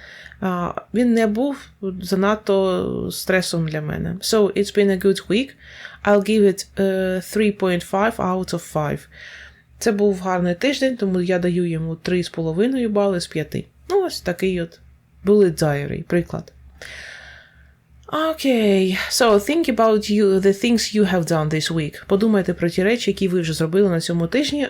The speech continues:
ем, або ви подумаєте про це в п'ятницю, так? Аби підвести якийсь підсумок. Make notes under these headings, е, answer the questions. І так,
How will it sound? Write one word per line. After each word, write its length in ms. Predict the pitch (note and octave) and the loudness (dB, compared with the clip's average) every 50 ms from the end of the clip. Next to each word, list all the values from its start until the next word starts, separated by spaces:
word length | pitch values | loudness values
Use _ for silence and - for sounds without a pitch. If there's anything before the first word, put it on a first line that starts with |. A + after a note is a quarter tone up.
| - - - | -6 -8 -8
ем, 260 | F#3+ F#3 F3+ F3 F3+ - | -6 -6 -4 -4 -4 -4
або 220 | F3+ F#3 G#3+ B3 | -2 0 2 2
ви 100 | A#3+ A#3 | 2 2
подумаєте 460 | G#3 F3 E3+ E3 F#3+ F#3+ F#3 F3+ F3 E3+ | 2 0 0 0 0 0 -2 -2 -2 -4
про 120 | E3+ D#3 | -4 -4
це 140 | - - F3 | -4 -2 -4
в 80 | E3 | -4
п'ятницю, 520 | - - C#3+ - - - - - - - - | -2 -4 -4 -4 -4 -4 -8 -8 -8 -10 -8
так? 260 | - G3 G#3+ - - _ _ _ _ - - - - | -6 -6 -6 -6 -8 _ _ _ _ -20 -20 -14 -8
Аби 200 | E3+ E3+ F#3 G3 | -4 0 0 0
підвести 460 | G3 F#3+ E3+ E3+ E3+ F3 E3+ - - | 0 -2 -4 -2 -2 -2 -2 -2 -6
якийсь 220 | D#3 - E3 E3 - | -6 -4 -6 -6 -6
підсумок. 580 | - D#3+ D3+ - - D#3 C#3 D#3+ - - _ _ - - - - - - - - - - - - - - - | -6 -8 -8 -8 -8 -8 -8 -8 -10 -14 _ _ -20 -20 -20 -20 -18 -18 -18 -18 -18 -18 -20 -20 -20 -10 -2
Make 260 | - C4 F#4 F#4 - | 0 0 0 0 0
notes 320 | A#3+ A#3+ A#3 A3+ A3+ A3 - | 0 0 2 2 0 -2 0
under 340 | - G3+ G#3 G#3 G3+ G3+ F#3+ | 0 2 2 4 4 2 2
these 420 | F#3 G3+ G3 G3+ G3+ - - - | 2 2 2 2 0 0 0 0
headings, 680 | F#3 E3+ E3 F3+ G3 A3 B3 C#4 C#4 - - - - | 2 2 2 2 2 2 2 0 -2 -2 -2 0 0
е, 320 | A3+ A3 G#3+ G#3+ G#3+ G#3+ - - | 0 2 2 2 0 0 -2 -2
answer 320 | F#3+ G3 G#3 G#3 G#3 A3+ | -2 0 0 0 0 0
the 120 | G#3 G#3 G3+ - | 0 0 0 0
questions. 640 | - D#3 D#3 - - - D#3+ D3+ D3+ - - - - - _ _ _ _ - - - - | -2 -4 -4 -4 -4 -4 -4 -4 -4 -6 -10 -12 -14 -20 _ _ _ _ -20 -12 -6 -4
І 80 | - | -2
так, 320 | A3+ - G3 D#3 - - | 0 2 0 0 0 -4